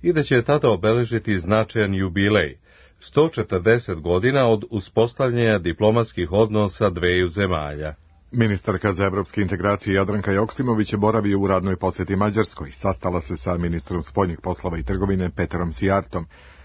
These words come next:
Speaker 2: Na godišnjoj ambasadorskoj konferenciji raspravljalo se, pored ostalog, o bezbednosti unutar Unije i o migrantskoj krizi. Sa Sijartom je razgovarala i o dijalogu Beograda i Prištine.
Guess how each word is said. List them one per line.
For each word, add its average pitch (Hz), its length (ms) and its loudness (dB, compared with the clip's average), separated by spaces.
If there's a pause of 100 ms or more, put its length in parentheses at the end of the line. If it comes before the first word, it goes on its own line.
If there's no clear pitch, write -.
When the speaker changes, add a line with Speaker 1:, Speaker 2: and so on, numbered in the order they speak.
(120)
Speaker 2:
Na 117 240 4
godišnjoj 120 460 -2
ambasadorskoj 104 680 0
konferenciji 101 600 0
raspravljalo 113 560 0
se, 95 220 0
pored 92 260 -2
ostalog, 117 480 0
o 110 60 4
bezbednosti 101 640 0
unutar 85 380 -4
Unije 101 400 2
i 98 60 2
o 95 60 2
migrantskoj 80 500 -4
krizi. 90 400 0 (380)
Sa 90 220 -2
Sijartom 87 460 -4
je 87 60 0
razgovarala 87 680 2
i 90 120 0
o 90 100 2
dijalogu 87 400 -2
Beograda 90 420 0
i 95 80 0
Prištine. 90 520 -2